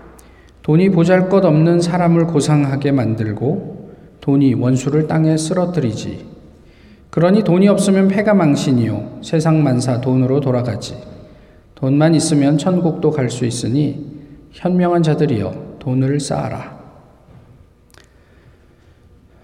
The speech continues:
누군가, 아, 우리에게 이런 이야기를 한다면,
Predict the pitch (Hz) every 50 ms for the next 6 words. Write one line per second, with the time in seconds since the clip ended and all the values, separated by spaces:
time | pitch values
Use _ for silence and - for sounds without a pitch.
0 | _ - 151 143 151 180 202 202 190 170 143 143 170 208 226 214 - - - -
1 | 147 131 120 117 117 117 117 117 117 120 120 120 117 - - 147 143 147 156 151
2 | 143 156 165 147 135 147 160 165 160 147 139 131 120 123 123 123 151 147 127 120
3 | 101 104 104 98 101 - -